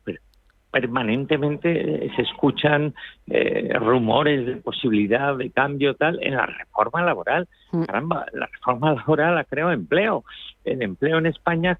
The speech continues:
Speaker 1: crea riqueza y la riqueza permite que el consumo crezca. ¿Qué sucede? Que cuando tú ves que esa reforma <laughs> laboral puede cambiar, lo que haces es retraerte. Y cuando te retraes, incrementas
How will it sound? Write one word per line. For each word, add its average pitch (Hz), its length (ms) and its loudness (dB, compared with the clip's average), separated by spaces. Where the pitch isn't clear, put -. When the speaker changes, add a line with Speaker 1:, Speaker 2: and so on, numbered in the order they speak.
Speaker 1:
crea 151 320 2
riqueza 185 720 -2
y 123 100 -4
la 131 140 0
riqueza 143 480 -4
permite 127 600 -2
que 139 80 4
el 127 80 2
consumo 127 460 -2
crezca. 113 460 -2
¿Qué 175 100 2
sucede? 127 480 0
Que - 220 -2
cuando 101 520 2
tú 147 180 2
ves 165 200 2
que 110 260 0
esa 131 220 0
reforma 117 460 -2
<laughs> - 40 0
laboral 135 400 2
puede 113 260 -2
cambiar, 156 460 -2
lo 107 140 0
que 127 80 0
haces 120 300 -4
es 170 120 0
retraerte. 113 1300 0
Y - 100 -6
cuando 165 300 -4
te 185 140 0
retraes, 190 580 0
incrementas 135 840 0